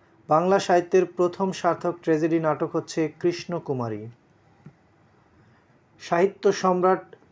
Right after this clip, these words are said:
কাকে বলা হয়? বঙ্কিম চট-, বঙ্কিমচন্দ্র চট্টোপাধ্যায়।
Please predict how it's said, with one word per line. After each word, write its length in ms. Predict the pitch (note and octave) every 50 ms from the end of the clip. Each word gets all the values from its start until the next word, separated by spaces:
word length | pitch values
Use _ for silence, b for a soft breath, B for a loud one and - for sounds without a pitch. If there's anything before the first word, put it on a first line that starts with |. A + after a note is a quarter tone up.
| _ _
কাকে 300 | - E3+ E3 - - F3+
বলা 280 | D#3 D3+ C#3+ C#3 C#3
হয়? 360 | C3 B2 B2+ B2+ C#3 F#3+ A#3+ B3 - _ - G3+ D3+
বঙ্কিম 480 | D3 D#3 D#3+ D#3 D3+ - E3+ E3+ F3
চট-, 500 | E3+ - E3 D3+ - - _ _ _ -
বঙ্কিমচন্দ্র 680 | C#3 D#3+ E3+ E3 E3 F3+ F3 E3 - E3+ E3 E3 D#3 E3
চট্টোপাধ্যায়। 800 | - - D3+ - _ D#3+ C3 C3+ C3 B2 A#2+ A#2 A2+ A2+ A2 A#2